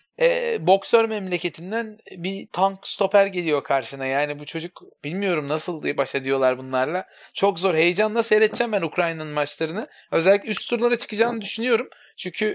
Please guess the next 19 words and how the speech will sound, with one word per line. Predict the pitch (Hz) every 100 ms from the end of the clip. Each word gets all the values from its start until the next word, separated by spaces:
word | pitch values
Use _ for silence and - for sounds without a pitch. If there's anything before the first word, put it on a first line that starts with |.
| 180
e, | 165 160 160
aynı | 180 190 190 185
Furkan'ın | - 170 190 185
söylediği | 190 190 220 254
gibi, | 185 151 - - - _
e, | 151 151
fizik | 151 151 190
kapasite | 214 185 185 - - 220
ve | 196 196 208 -
şey, | - 180 226 - _ _ _ _
e, | 143 139 135
güç | 127 196 - - -
çok | 170 208
önemli | 180 139 123 110 -
bu | -
turnuvalarda, | 139 131 127 123 120 135 202 -
alt | 135 -
yaş | 123
kategorilerinde. | - 131 123 135 123 120 117 151 240